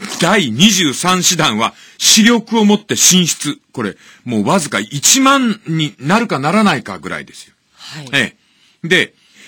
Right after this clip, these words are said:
Speaker 1: えー、安岡中将戦車第三、第四連隊、歩兵、野砲、工兵連隊も、えー、南からやってまいりまして、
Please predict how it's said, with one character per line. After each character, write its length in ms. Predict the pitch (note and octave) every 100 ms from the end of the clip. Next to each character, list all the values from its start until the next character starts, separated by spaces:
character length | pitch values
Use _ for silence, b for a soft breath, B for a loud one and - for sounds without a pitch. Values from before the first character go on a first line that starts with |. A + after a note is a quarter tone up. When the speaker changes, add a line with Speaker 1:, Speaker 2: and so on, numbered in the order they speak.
| b
Speaker 1:
え 80 | A#2
ー、 80 | A#2
安 320 | G3 - A#3+
岡 240 | A3+ G3+
中 200 | - F3+
将 140 | D3+ C#3
戦 300 | - G3 F#3+
車 180 | F3 A#2
第 420 | G2+ F3 F#3+ F3
三、 420 | - G3 F#3 D#3 B B
第 280 | G2+ F3 G3
四 240 | G3 F3+
連 220 | D#3+ F3+ E3+
隊、 220 | C3 A2+
歩 200 | - D3+
兵、 240 | F3 D#3+
野 160 | C3 C#3+
砲、 220 | E3+ D#3+
工 240 | - F#3
兵 180 | F3+ F3
連 180 | E3+ E3
隊 180 | D3+ B2
も、 180 | C#3+ B B B
え 140 | A2+ G#2
ー、 40 |
南 560 | B2 F3+ G#3 G#3+ G#3+ G#3+
か 140 | A3
ら 160 | A3 G3
や 160 | C#3
っ 100 | C#3+
て 120 | -
ま 120 | D3 C#3+
い 60 |
り 60 | B2+
ま 100 | C3
し 120 | -
て、 260 | - G#2